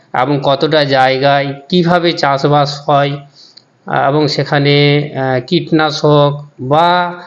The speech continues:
চাষবাসের পদ্ধতিগত দিকগুলো, এইগুলো বোঝার জন্য ওই জিআই কোডের মাধ্যমে একজন চাষি বন্ধু আমাদের সাথে যোগাযোগ করেছিল এবং আমরা যেভাবে হয়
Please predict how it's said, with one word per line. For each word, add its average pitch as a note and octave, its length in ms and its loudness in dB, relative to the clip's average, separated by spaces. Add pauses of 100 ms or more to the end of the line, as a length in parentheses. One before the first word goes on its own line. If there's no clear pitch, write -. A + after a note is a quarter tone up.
(100)
চাষবাসের D#3+ 640 0 (140)
পদ্ধতিগত E3 1000 0 (360)
দিকগুলো, D#3 880 0 (220)
এইগুলো F#3+ 600 2
বোঝার E3+ 400 0
জন্য F#3 600 0 (300)
ওই A#2 180 0
জিআই D3 520 2
কোডের F3 380 2
মাধ্যমে E3 800 0 (680)
একজন D3 460 0
চাষি D3 300 0
বন্ধু F3 680 2 (300)
আমাদের D#3 300 0
সাথে E3+ 260 0
যোগাযোগ D3+ 460 2
করেছিল F3 420 0
এবং F3 360 2
আমরা E3 640 0 (240)
যেভাবে D#3 500 2
হয় D#3 400 2